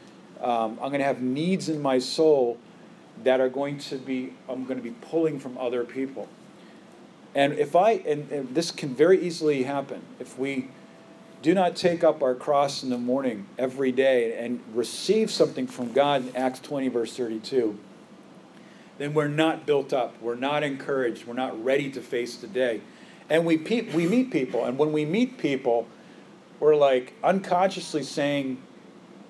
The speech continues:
"Give me something, I need something from you, like, say something to me." And, you know, we're always,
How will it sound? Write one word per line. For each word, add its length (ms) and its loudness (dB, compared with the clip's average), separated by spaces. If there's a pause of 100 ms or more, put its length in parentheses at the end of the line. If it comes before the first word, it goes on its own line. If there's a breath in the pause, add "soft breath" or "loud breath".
"Give 180 2
me 120 -2
something, 600 -6 (320)
I 120 -4
need 200 -4
something 320 -6
from 220 -12
you, 360 -8
like, 260 -4
say 320 2
something 400 -6
to 180 -10
me." 180 -10
And, 140 -12 (500 loud breath)
you 80 -6
know, 80 8
we're 200 4
always, 640 2